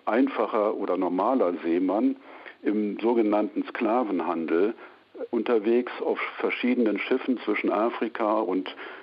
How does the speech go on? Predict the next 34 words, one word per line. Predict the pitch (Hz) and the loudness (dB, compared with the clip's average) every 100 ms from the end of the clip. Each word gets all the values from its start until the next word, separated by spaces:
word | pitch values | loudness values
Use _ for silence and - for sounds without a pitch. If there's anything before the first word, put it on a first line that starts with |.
| - 110 | -4 0
Mittel- | 120 120 104 | 2 2 0
und | 98 95 | 0 0
Nordamerika. | 95 110 98 92 107 123 131 123 127 - | 0 2 2 2 2 2 0 0 0 -2
Er | - 101 | -6 -4
kannte | - 123 117 101 | -2 0 0 0
die | 101 | 0
Routen, | 98 123 143 - 123 | 2 2 2 0 0
er | 98 98 | 0 0
kannte | 120 113 107 | 0 0 0
die | 101 | 0
Gewässer, | 98 87 117 - 135 127 - - | 2 2 0 2 2 2 -2 -6
er | 107 98 | -2 2
wusste, | 131 - 107 | 2 2 0
wo | 104 | 2
man | 90 92 | 2 4
Beute | 101 135 139 | 2 4 2
machen | 113 107 120 | 2 0 -4
kann. | - 131 127 - - - - | 0 0 0 -2 -14 -16 -4
Und | - 101 | -2 2
dann, | 107 143 | 4 4
als | - 117 - | 4 2 2
er | 135 98 | 0 4
da | 113 113 117 - - - | 4 4 2 -2 -14 -4
Ende | 110 120 107 110 - | 0 2 2 -2 -4
siebzehn | 123 - 110 98 | -4 -2 0 2
neunzehn | 98 123 135 147 139 139 - - - - | 2 2 2 2 2 2 -4 -18 -8 -2
in | 107 | 0
die | 98 | 2
Hände | 117 131 104 | 4 6 4
des | 101 - | 2 2
Howell | 107 101 | 2 4
Davis, | 110 139 131 85 - - - - | 4 4 2 -2 -6 -14 -10 -8
äh, | - - 90 90 - | -8 -8 -8 -6 -6
fiel, | 95 110 - | 0 2 2